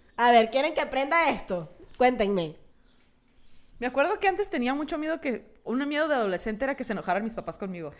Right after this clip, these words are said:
Speaker 1: Uf.
Speaker 2: Llegó un punto.
Speaker 1: ¿Sabes que yo pienso en eso también?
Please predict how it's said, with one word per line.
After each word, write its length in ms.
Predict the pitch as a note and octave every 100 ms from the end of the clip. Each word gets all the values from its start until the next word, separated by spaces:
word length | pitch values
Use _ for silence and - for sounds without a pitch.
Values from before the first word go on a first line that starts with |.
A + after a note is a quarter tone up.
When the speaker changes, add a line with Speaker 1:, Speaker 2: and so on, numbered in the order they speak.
| - -
Speaker 1:
Uf. 440 | - C4 C4+ C4+ - - - - - _
Speaker 2:
Llegó 280 | A#3 C4+ C4+
un 40 | F#4
punto. 120 | A#4+
Speaker 1:
¿Sabes 200 | E4 G4+
que 160 | F4+ F4
yo 120 | D4
pienso 240 | F4 E4
en 100 | F4+
eso 220 | F4 D#4+ E4+
también? 680 | C4 B3+ C#4+ G3+ E3 E3+